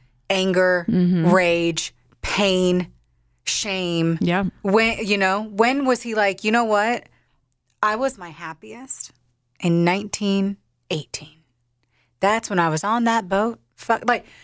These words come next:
Speaker 1: you know,
Speaker 2: Yeah,
Speaker 1: like,
Speaker 2: I
Speaker 1: there was
Speaker 2: don't
Speaker 1: no good part in his life ever. At eight years old,
Speaker 2: Yeah.
Speaker 1: he was getting drunk.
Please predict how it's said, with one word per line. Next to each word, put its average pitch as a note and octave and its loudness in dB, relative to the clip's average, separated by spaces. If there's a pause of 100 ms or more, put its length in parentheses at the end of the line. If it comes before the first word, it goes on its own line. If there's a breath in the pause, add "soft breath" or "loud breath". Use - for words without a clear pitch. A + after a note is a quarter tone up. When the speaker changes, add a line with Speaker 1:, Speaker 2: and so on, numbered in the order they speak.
(140 loud breath)
Speaker 1:
you A#3+ 2
know, G#3 2
Speaker 2:
Yeah, A#3 4
Speaker 1:
like, D4+ 6
Speaker 2:
I A3+ 2
Speaker 1:
there C4 6
was B3+ 2
Speaker 2:
don't B3 0
Speaker 1:
no C4 4
good A3+ 0
part B3 0
in G#3 -8
his G#3 -6
life A3+ -2
ever. - 0
At - -4 (100)
eight F4+ 4
years C#4+ 0
old, C4+ -2
Speaker 2:
Yeah. G3 4
Speaker 1:
he - 4
was C#4 2
getting B3+ 0
drunk. A3 -2